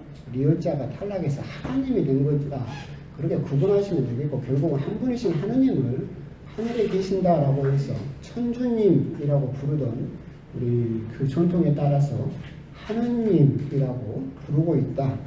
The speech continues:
그 정도만 구분하시면 좋겠고, 나중에 개신교 신자가 "아, 하늘에 계-, 한 분이신 하느님이니까 하나님이다"라고 한다면 싸울 필요는 없지만 속으로 그런 생각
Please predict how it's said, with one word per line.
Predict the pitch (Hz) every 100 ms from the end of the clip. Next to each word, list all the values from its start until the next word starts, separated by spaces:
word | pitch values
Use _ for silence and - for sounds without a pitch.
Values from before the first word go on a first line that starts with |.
| -
그 |
정도만 | 139 220 247 202 139 - - - - - - -
구분하시면 | 139 165 160 175 214 135
좋겠고, | 131 - 180 165 123 113 - - -
나중에 | 143 143 139 127 117 - - - - - - -
개신교 | 135 135 139 147
신자가 | 131 151 160 - 113 113 - - - -
"아, |
하늘에 | - - - 170 214 220
계-, | 202 180 175 - 131 120
한 | - 254
분이신 | 277 262 - 196
하느님이니까 | 151 220 277 285 247 208 175 147 131
하나님이다"라고 | - 214 254 262 247 220 208 165 143
한다면 | 139 147 147 123 110 107 - - - - - -
싸울 | - 220 262 233
필요는 | 247 208 139
없지만 | 135 - 170 135
속으로 | - 220 190 143
그런 | - 180
생각 | 180 170